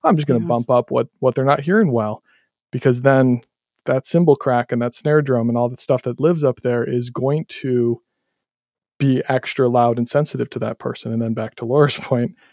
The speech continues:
Speaker 1: possibly progress their hearing loss faster. Sort
Speaker 2: I
Speaker 1: of
Speaker 2: love
Speaker 1: a
Speaker 2: how you just explained that, Frank. That's so f-, elegantly put. And I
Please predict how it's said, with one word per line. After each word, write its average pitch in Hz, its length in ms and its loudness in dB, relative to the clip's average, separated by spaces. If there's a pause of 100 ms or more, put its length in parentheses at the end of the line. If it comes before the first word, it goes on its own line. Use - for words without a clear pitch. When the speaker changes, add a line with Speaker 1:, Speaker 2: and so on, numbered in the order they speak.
(280)
Speaker 1:
possibly 123 840 0
progress 120 520 -2
their 113 160 -2
hearing 117 280 -2
loss 110 240 -4
faster. - 600 -6 (2000)
Sort - 280 4
Speaker 2:
I - 40 8
Speaker 1:
of - 40 6
Speaker 2:
love 214 160 6
Speaker 1:
a 214 60 4
Speaker 2:
how 220 60 4
you 202 120 2
just - 220 -4
explained 165 400 -4
that, - 120 -6
Frank. 160 240 -6
That's 202 260 -10
so 226 160 -4
f-, - 160 -20 (880)
elegantly 170 440 -4
put. - 240 0
And 165 160 0
I 170 120 2